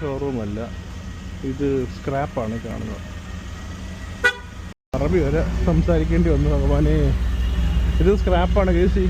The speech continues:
കാണുന്നത്. പിന്നെ ഇതും സ്ക്രാപ്പാണ്. നമ്മൾ റേഞ്ച് റോവറിൻ്റെ പകുതി മുറിച്ച് വെച്ചിട്ടുണ്ട്. എഞ്ചിൻ പുറത്ത് പകുതി, പകുതി എന്ന് പറയാൻ പറ്റില്ല കേട്ടോ.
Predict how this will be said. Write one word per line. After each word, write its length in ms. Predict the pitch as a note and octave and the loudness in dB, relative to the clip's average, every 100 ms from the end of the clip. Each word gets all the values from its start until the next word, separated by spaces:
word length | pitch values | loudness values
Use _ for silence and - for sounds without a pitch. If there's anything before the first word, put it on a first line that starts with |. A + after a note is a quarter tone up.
| F3 | 4
കാണുന്നത്. 360 | E3+ E3 E3 G3+ - - - - - - - - - - - - | 4 4 2 2 -2 -2 -2 0 0 0 0 0 0 0 2 2
പിന്നെ 260 | D#3 E3 D#3+ D#3 D#3 D#3 - - - - E3+ | 4 4 4 4 4 4 2 0 -2 -2 0
ഇതും 200 | F3 G3+ A3 - | 2 2 2 -2
സ്ക്രാപ്പാണ്. 500 | - F3 E3+ E3 C3+ C#3 | 0 2 2 2 0 2
നമ്മൾ 160 | D3 D#3+ C#3+ | 2 2 2
റേഞ്ച് 240 | C#3 D#3 E3+ | 2 2 2
റോവറിൻ്റെ 260 | E3+ F3 - | 0 -2 -2
പകുതി 240 | C#3+ D#3 F3 | -2 0 0
മുറിച്ച് 240 | D3+ D3+ D#3 | 0 0 -2
വെച്ചിട്ടുണ്ട്. 360 | D3 D#3 D3 C3 | -2 -2 -2 -2
എഞ്ചിൻ 200 | C3+ E3+ D#3+ | -2 -2 -2
പുറത്ത് 300 | C#3+ - F#3+ - - - - - - - - | -4 -2 -4 -4 -8 -8 -8 -8 -8 -6 -4
പകുതി, 260 | C#3 C#3+ C3+ - | -2 0 -2 -2
പകുതി 280 | C3 C#3 D3+ | 0 0 0
എന്ന് 100 | F3+ G3 | 0 0
പറയാൻ 180 | F#3 F#3+ | 0 -2
പറ്റില്ല 240 | F#3 E3 | -2 -2
കേട്ടോ. 160 | C#3 A#2+ | -2 -4